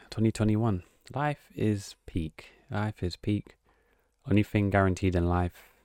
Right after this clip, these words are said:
is death and taxes. Hey, rest in peace to Betty White. So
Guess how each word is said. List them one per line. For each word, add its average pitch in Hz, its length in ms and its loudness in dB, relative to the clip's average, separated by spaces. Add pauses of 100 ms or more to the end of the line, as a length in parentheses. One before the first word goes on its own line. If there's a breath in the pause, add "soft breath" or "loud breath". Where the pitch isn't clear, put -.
(440)
is 85 200 -4
death - 420 -6
and 87 180 -6
taxes. - 640 -12 (1040 soft breath)
Hey, - 220 -2 (880 soft breath)
rest - 160 -8
in 92 40 -8
peace 92 160 -2
to 95 80 -2
Betty 98 220 0
White. 123 240 -2 (140)
So 101 540 0